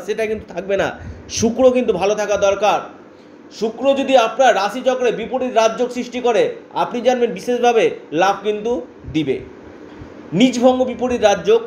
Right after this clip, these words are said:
বিশেষভাবে লাভ দেয় শুক্রের ক্ষেত্রে। এর সাথে সাথে আপনাদেরকে বলি,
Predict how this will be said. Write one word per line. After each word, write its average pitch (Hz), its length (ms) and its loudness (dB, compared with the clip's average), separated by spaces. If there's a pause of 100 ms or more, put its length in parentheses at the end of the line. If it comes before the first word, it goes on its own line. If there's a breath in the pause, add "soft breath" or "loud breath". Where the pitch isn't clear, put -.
(120)
বিশেষভাবে 202 440 -2
লাভ 180 240 0
দেয় 190 120 0
শুক্রের 185 340 -4
ক্ষেত্রে। 135 380 -6 (500)
এর 240 240 6
সাথে 226 300 -6
সাথে 254 280 -2
আপনাদেরকে 240 460 -2
বলি, 214 320 0